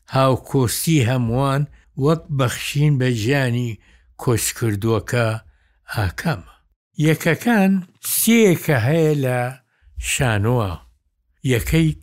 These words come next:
کاتە، شانۆیی ئەو سەردەمانە هەموو لە یەک کاتە شەو و ڕۆژە زیاتر نەیەخەن، ڕوئێ یەک شوێنە. هەمووی لە شارێ و یا ئەسینا و یا نە ئەچووە شارە و شار بکە.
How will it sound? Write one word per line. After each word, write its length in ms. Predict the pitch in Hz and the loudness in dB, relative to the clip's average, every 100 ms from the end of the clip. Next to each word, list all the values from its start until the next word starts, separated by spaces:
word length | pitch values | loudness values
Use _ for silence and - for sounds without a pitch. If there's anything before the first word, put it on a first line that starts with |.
| - | -6
کاتە، 500 | 143 107 87 107 104 127 _ _ _ _ _ | -2 -2 -4 -4 -6 -6 _ _ _ _ _
شانۆیی 680 | - 123 117 110 131 175 170 | -6 -2 -2 -2 0 -2 0
ئەو 140 | 190 165 | -2 -2
سەردەمانە 800 | - 135 113 127 131 131 165 190 - _ _ _ | -4 -6 -4 -4 -4 -4 -4 -4 -8 _ _ _
هەموو 320 | - 190 262 233 | -2 2 2 4
لە 80 | 226 | 4
یەک 120 | 190 - | 2 0
کاتە 320 | 127 110 196 | -2 0 -2
شەو 260 | 175 190 175 | 0 0 2
و 120 | 170 | 2
ڕۆژە 300 | 180 151 156 139 | 0 0 -2 -2
زیاتر 340 | 143 139 185 160 | -2 -2 -2 0
نەیەخەن، 520 | 151 120 - 117 143 175 - - - | 0 -2 -6 -4 -2 -4 -8 -20 -10
ڕوئێ 480 | 170 196 202 123 110 92 - _ - | -2 0 0 0 -2 -4 -12 _ 0
یەک 260 | 180 220 - | 2 2 0
شوێنە. 480 | - 185 120 98 92 - _ _ _ _ | -2 -2 0 -4 -8 -16 _ _ _ _
هەمووی 360 | 151 170 220 196 | 0 2 4 4
لە 80 | 160 | 2
شارێ 460 | - 208 208 175 | 2 2 4 2
و 100 | 151 127 | 2 2
یا 180 | 180 202 | 2 2
ئەسینا 560 | 196 156 202 175 175 214 | 0 -2 0 0 2 2
و 160 | 226 196 | 2 2
یا 180 | 180 180 - _ _ _ _ _ 160 | 0 -2 -8 _ _ _ _ _ -2
نە 160 | 185 202 | -2 0
ئەچووە 380 | 190 - 185 147 | -2 -2 0 0
شارە 380 | - 147 131 120 | 0 -2 0 -2
و 60 | |
شار 300 | 110 120 113 92 | -4 -6 -6 -6
بکە. 300 | 85 104 | -8 -10